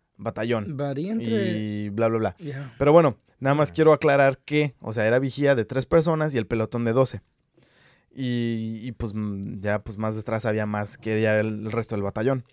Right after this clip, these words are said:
Speaker 1: Pero ellos eran, la mera puntita eran las tres personas y después quedaban el resto del, del pelotón y después ya el resto de las fuerzas. Esto va a ser, esto va a tener sentido una vez que les explique qué fue lo que pasó.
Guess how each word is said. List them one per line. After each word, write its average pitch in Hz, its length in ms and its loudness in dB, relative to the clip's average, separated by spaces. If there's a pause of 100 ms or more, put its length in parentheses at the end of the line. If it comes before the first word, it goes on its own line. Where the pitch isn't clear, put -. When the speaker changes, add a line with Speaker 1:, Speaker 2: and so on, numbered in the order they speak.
(480)
Speaker 1:
Pero 127 180 4
ellos 147 240 4
eran, 143 280 2
la 120 140 -2
mera 151 200 4
puntita 165 360 0
eran 151 100 2
las 123 120 -2
tres 135 140 -2
personas 147 580 -4
y 123 100 -6
después 139 500 0
quedaban 123 480 0
el 117 140 -6
resto 123 300 -4
del, 151 200 -6
del 120 220 0
pelotón 135 380 -2
y 135 80 -10
después 117 280 -6
ya 110 80 0
el 110 80 -2
resto 110 260 -8
de 104 40 -2
las 101 140 -6
fuerzas. 117 400 -4 (680)
Esto 143 640 4
va 120 320 4
a 117 60 2
ser, 123 300 2
esto 127 180 -2
va 123 80 4
a - 40 -2
tener 120 200 -4
sentido 120 280 -2
una 117 140 0
vez 117 140 -2
que 117 80 -2
les 98 120 -4
explique 101 380 -8
qué 110 100 -12
fue 107 140 -4
lo 101 80 -6
que - 80 -16
pasó. - 260 -12